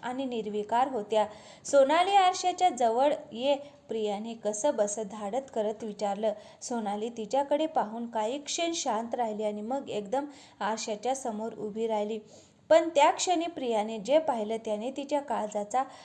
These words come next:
ठोका चुकला. आरशात सोनालीचं प्रतिबिंब नव्हतं, त्याऐवजी आता कविता उभी होती. ती तिच्या दोन्ही हातांनी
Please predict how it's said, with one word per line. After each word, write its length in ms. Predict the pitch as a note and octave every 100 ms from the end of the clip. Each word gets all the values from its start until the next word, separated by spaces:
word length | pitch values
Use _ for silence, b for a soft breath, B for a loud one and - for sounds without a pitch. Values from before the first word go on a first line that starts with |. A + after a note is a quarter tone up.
| B -
ठोका 340 | B3 G#3+ B3
चुकला. 380 | C#4 A3+ G#3+ G#3+
आरशात 600 | G#3+ G#3 G#3 - C4 C4+
सोनालीचं 580 | - G#3+ G#3 G#3 G#3 C4
प्रतिबिंब 720 | C4 G#3+ G#3 C4 A3+ G#3 G3
नव्हतं, 520 | B3+ A#3+ G#3 - G#3 G#3 B B -
त्याऐवजी 480 | D4 D#4+ E4 E4 E4+
आता 260 | - C#4
कविता 520 | C#4+ B3 G#3 G#3 B3 C#4
उभी 320 | A#3 G#3+ G#3+
होती. 360 | G#3 G#3 G3+ B B B
ती 160 | D#4+ E4+
तिच्या 240 | C#4+ A3
दोन्ही 320 | G#3 A3 G#3+ C4+
हातांनी 540 | C4 - G3+ G#3